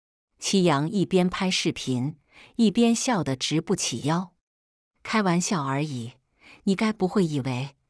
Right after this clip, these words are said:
我真的要杀了你吧？”视频在圈子的各大交流群里传开，程川得了“人形喷泉”的绰号，丢人丢到了姥姥家。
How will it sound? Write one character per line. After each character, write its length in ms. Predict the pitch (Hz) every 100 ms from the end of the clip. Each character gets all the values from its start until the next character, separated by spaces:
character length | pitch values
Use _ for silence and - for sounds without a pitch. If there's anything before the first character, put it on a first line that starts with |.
| _ - -
我 100 | 196
真 240 | - 349 359
的 100 | 262
要 180 | 233
杀 240 | 175 - 160
了 120 | 151
你 140 | 131
吧？” 280 | 123 123 - _ _ _ _ _ _ _
视 240 | - - 220
频 380 | - 147 156
在 200 | 175 196
圈 320 | 170 - 254 254
子 140 | 196
的 120 | 143
各 180 | - 185
大 220 | 175 139
交 240 | - 196 185
流 200 | 151 165
群 280 | - 143
里 160 | 156 123
传 300 | - 120 139
开， 320 | - 214 220 _ _ - -
程 280 | - 165 196
川 240 | 233 233 233
得 160 | 160
了 100 | 175
“人 260 | 143 147 214
形 240 | - 151
喷 260 | 170 240 247
泉” 220 | - 131
的 80 | 139
绰 260 | - 180 127
号， 320 | - 120 - _ - - -
丢 180 | 214 190
人 220 | 151 160
丢 240 | 202 180
到 160 | 175 139
了 120 | 131
姥 260 | 123 110 107
姥 160 | 131
家。 340 | - 170 151